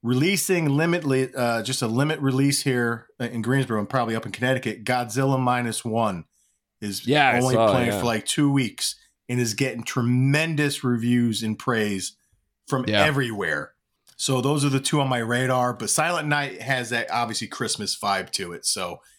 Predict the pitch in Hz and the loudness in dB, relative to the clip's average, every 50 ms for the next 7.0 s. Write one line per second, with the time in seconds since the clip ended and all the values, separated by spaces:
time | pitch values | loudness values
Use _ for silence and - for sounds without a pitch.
0 | _ _ _ - 127 135 147 143 151 143 - - 139 127 123 120 110 95 - _ | _ _ _ -2 0 0 2 2 0 -4 -2 -2 0 0 0 -2 -2 -6 -10 _
1 | _ _ _ _ _ _ _ _ _ _ _ 415 415 415 370 - - - - _ | _ _ _ _ _ _ _ _ _ _ _ -4 -4 -4 -6 -8 -8 -12 -20 _
2 | _ _ - 110 110 123 127 135 131 127 131 135 - - 123 120 - - 120 - | _ _ -6 -2 0 0 2 2 0 -2 -4 -6 -4 -6 -6 -4 -4 -4 -4 -2
3 | - 123 123 123 123 127 123 117 110 107 - 123 120 123 123 123 107 143 147 156 | 0 0 0 2 2 2 2 2 0 -2 -2 0 0 0 0 0 0 0 2 2
4 | 165 156 165 208 208 165 139 123 127 127 - - 143 135 127 - 143 135 135 - | 2 2 2 2 2 2 2 0 0 0 0 0 0 0 0 2 0 0 0 -2
5 | - - 135 120 117 117 123 - - 143 151 147 143 156 185 170 135 120 113 113 | -4 -6 -4 -4 -2 -2 -2 -2 0 0 0 0 0 0 2 0 0 -2 -2 -4
6 | 113 113 113 - _ _ _ _ _ _ _ - 117 135 147 156 143 110 85 - | -4 -6 -8 -12 _ _ _ _ _ _ _ 0 2 4 6 6 4 4 0 -2